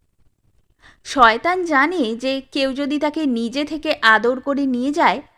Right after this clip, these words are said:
তাহলে আর সে কিছুতেই তার হাত ছাড়তে পারে না। তখন শয়তান করল কি,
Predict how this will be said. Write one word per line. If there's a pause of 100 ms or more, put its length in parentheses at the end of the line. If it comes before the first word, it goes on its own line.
(240)
তাহলে
আর
সে
কিছুতেই
তার
হাত
ছাড়তে
পারে
না। (880)
তখন
শয়তান
করল
কি,